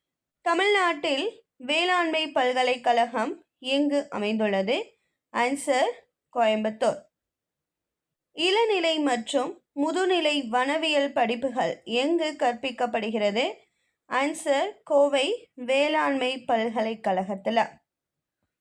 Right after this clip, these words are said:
கிர் சரணாலயம் எங்கு அமைந்துள்ளது? ஆன்சர், குஜராத் மாநிலத்துல. இந்திய வனமகன் என்று அழைக்கப்படுபவர் யார்?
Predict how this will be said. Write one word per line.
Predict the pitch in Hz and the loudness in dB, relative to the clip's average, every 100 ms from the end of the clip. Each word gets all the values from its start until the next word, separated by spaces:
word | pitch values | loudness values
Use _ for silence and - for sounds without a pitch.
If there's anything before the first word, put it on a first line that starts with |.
| _ _ _ _ | _ _ _ _
கிர் | - 403 - - | -4 -4 -2 0
சரணாலயம் | 330 269 277 277 277 277 269 240 370 _ _ - | 2 2 2 0 0 0 0 -2 -4 _ _ -10
எங்கு | 247 277 339 330 311 | -2 0 0 0 -2
அமைந்துள்ளது? | - 226 214 233 220 214 208 269 440 - _ _ _ - | -2 -2 0 0 0 0 0 -2 -2 -12 _ _ _ -4
ஆன்சர், | 254 285 285 277 247 480 - _ _ 285 | -2 -2 0 2 2 0 -6 _ _ -6
குஜராத் | 254 294 277 254 - - _ - | -2 0 2 0 -2 -14 _ -10
மாநிலத்துல. | 208 202 208 208 202 226 233 - _ _ _ _ _ _ _ _ _ | -6 -4 -4 -6 -4 0 0 -2 _ _ _ _ _ _ _ _ _
இந்திய | - 381 480 427 349 | -4 0 2 2 2
வனமகன் | 311 247 247 277 285 285 240 202 - | 0 0 0 2 0 0 0 -2 -4
என்று | 233 233 233 262 226 392 - | -4 -2 0 0 0 -2 -6
அழைக்கப்படுபவர் | 233 240 262 339 320 269 233 214 220 220 | -4 -2 0 -2 0 0 0 0 0 0
யார்? | 214 226 403 | 2 0 -2